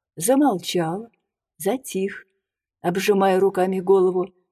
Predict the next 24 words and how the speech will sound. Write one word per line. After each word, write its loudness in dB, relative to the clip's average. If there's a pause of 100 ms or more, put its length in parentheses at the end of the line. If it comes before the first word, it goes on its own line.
и 0
почти 0
сутки -2
не 4
отзывался 2
на 0
вопросы -2
Забелина. -2 (420)
А 0
затем, 0
без 2
всяких 0
вопросов, 2 (280)
заговорил 4
голосом 2
решительным 0 (100)
и -2
твердым, 0 (220)
каким -2
он -2
говорил, 0 (140)
предсказывая 2
очередное -2
событие. -2